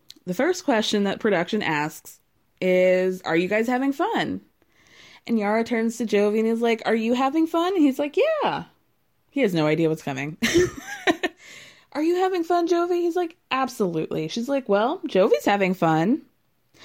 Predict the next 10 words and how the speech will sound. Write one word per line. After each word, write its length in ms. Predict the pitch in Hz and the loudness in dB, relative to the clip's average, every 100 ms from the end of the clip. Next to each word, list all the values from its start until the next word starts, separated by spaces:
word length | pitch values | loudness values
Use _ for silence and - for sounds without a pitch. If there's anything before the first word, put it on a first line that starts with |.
| - - | -18 -2
Because 220 | 240 247 | 2 4
apparently 720 | 247 240 294 262 240 240 240 - - | 4 2 2 0 2 0 -2 -10 -4
this 200 | 175 220 | -2 -2
is 100 | 196 | -2
his 320 | 202 359 466 | 4 4 2
party 360 | - 208 190 | 0 4 4
to 80 | 180 | 4
have 260 | 170 156 156 | 2 -2 -2
fun 400 | - 156 208 247 | -2 0 2 2
and 200 | 175 | 0